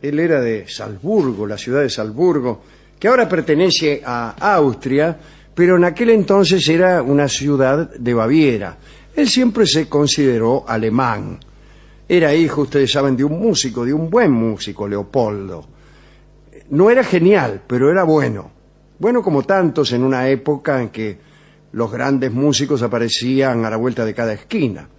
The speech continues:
De manera que, para sobresalir entre tanta cantidad de músicos, eh, no bastaba con ser solamente eficaz. Había que tener algo de genialidad.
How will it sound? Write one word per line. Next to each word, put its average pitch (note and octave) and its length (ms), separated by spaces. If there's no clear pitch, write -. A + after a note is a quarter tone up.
De F#3+ 100
manera A3 420
que, G3 400
para B2 240
sobresalir E3 840
entre C3 320
tanta D3+ 400
cantidad A2+ 440
de B2 100
músicos, C#3+ 560
eh, G#2+ 260
no F3 120
bastaba G3 400
con B2+ 160
ser B2 300
solamente A#2 640
eficaz. G#2 720
Había F3+ 220
que G#3+ 80
tener C#3+ 320
algo C#3 320
de A#2+ 80
genialidad. A2+ 800